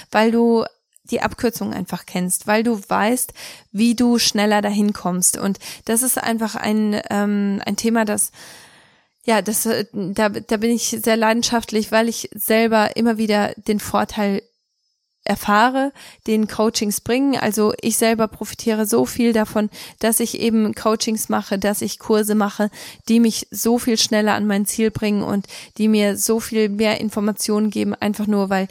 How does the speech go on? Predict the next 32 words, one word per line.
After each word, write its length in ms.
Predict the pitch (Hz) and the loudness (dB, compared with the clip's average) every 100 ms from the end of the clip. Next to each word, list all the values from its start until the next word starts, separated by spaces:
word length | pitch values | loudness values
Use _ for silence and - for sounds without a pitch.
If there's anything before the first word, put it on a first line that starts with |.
| - - - | -8 -20 -4
jemand 420 | 220 226 214 - | 0 2 2 0
sich 280 | 214 - - | -2 -4 -8
die 140 | 202 | -8
Zeit 300 | - 233 233 | -2 -2 0
genommen 420 | 226 214 214 202 | -2 0 0 0
hat, 220 | 202 196 - - - | -2 -4 -6 -20 -8
diese 200 | 214 208 | -4 -2
Informationen 600 | 202 - 202 196 220 208 | -2 -2 -2 -2 0 0
für 120 | 214 | 0
mich 200 | 214 254 | -2 -2
zusammenzupacken 880 | - 226 226 226 208 - 208 214 202 | -2 -2 0 0 -4 -2 -4 -2 -4
und 460 | - 208 208 208 - - | -2 0 2 0 -4 -4
ich 200 | 214 - | -4 -2
da 160 | 220 | -2
einfach 280 | - 208 208 | -2 -2 0
nur 240 | 214 196 196 - - - | 2 2 -2 -10 -20 -6
das 180 | 208 - | -4 0
Geld 320 | 220 220 214 | 2 2 0
und 160 | - 214 | -2 -2
die 100 | 196 | -4
Zeit 380 | - 196 196 | -2 0 0
investieren 540 | - 208 196 - 208 202 | -2 -2 -2 -2 0 0
muss, 280 | 196 196 - | 2 0 -2
um 460 | - 196 190 196 | -2 0 0 -2
dann 180 | - 190 | -2 -2
schneller 340 | 190 180 185 180 | -2 -2 -2 -2
an 120 | 185 | -2
mein 160 | 180 | -2
Ziel 240 | 180 185 175 | -2 -4 -6
zu 140 | - | -6
kommen. 280 | - 175 180 - _ _ - - - - - - - _ _ - | -6 -6 -6 -12 _ _ -18 -16 -18 -20 -20 -20 -20 _ _ -2
Ähm, 400 | 226 233 240 226 | 2 4 2 0